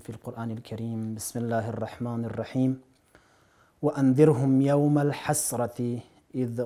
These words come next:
قُضِيَ الْأَمْرُ وَهُمْ فِي غَفْلَةٍ وَهُمْ لَا يُؤْمِنُونَ۔ قیامت کے اسماء اور صفات جو قرآن مجید میں بیان ہوئے ہیں، ان میں سے ایک اسم یوم الحسرہ ہے۔ قیامت کو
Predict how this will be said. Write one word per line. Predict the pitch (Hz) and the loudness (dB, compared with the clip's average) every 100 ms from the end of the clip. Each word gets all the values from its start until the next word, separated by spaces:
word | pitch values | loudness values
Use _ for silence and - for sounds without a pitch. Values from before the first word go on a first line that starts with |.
| - | -4
قُضِيَ | 143 135 139 131 | -2 2 4 4
الْأَمْرُ | 127 - 135 131 | 2 0 2 2
وَهُمْ | 123 123 117 123 123 | 2 0 -2 -2 -4
فِي | - 120 | -6 -4
غَفْلَةٍ | 127 131 131 131 139 135 131 | -2 -2 0 0 0 0 2
وَهُمْ | 113 127 131 139 | 0 -2 -2 -2
لَا | 123 127 | -2 0
يُؤْمِنُونَ۔ | 127 143 123 117 107 123 - _ _ _ _ _ _ - _ _ _ _ - | 0 -2 -4 -4 -4 -8 -14 _ _ _ _ _ _ -20 _ _ _ _ 0
قیامت | 139 131 143 147 - | 2 4 4 2 2
کے | 156 147 | 2 2
اسماء | 120 - 131 131 139 | -2 -4 0 0 0
اور | 127 120 | -2 -4
صفات | - 117 - 123 123 123 - - | -6 -10 -4 0 0 -2 -10 -14
جو | 139 123 | -8 -6
قرآن | 117 131 127 135 | -6 -8 -2 0
مجید | 120 113 120 | 0 -2 -4
میں | 123 120 120 - - | -4 -4 -6 -10 -10
بیان | 120 117 117 | -4 -4 -2
ہوئے | 117 117 | -4 -4
ہیں، | 120 107 120 _ _ _ _ _ _ _ _ _ _ | -6 -8 -14 _ _ _ _ _ _ _ _ _ _
ان | 170 185 | 6 10
میں | 185 | 10
سے | 180 175 | 8 8
ایک | 196 - 165 165 - | 6 6 6 6 6
اسم | 175 165 180 175 180 - | 0 2 2 0 0 -4
یوم | 147 143 156 160 160 | 2 6 6 6 4
الحسرہ | 160 151 - 131 - 123 | 4 2 -4 -4 0 0
ہے۔ | 113 113 117 - _ _ - | 0 -4 -10 -18 _ _ -2
قیامت | 143 143 143 180 202 - | 4 6 8 8 6 4
کو | 185 180 | 6 6